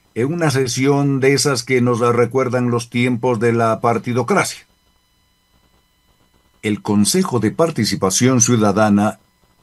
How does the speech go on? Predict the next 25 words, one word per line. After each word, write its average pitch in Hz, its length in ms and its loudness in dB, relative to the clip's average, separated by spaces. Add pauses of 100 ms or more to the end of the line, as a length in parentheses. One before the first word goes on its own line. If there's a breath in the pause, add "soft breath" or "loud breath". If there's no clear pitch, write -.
(240)
ha 101 220 2
perdido 117 640 4
sus 110 280 0
sentidos 113 600 2
más 117 220 2
profundos 117 680 0
de 101 120 0
su 110 220 -2
razón 110 360 0
de 104 80 0
ser, 117 400 -2 (720 soft breath)
pero 190 200 4
al 226 100 2
menos 233 440 0
algo 208 260 2
ha - 60 0
frenado 165 680 0
los 139 220 -2
voraces 143 640 -4
intentos 131 720 2
de 139 80 2
esos 113 240 0
grupos 117 340 0
políticos 117 540 0
mafiosos 120 760 4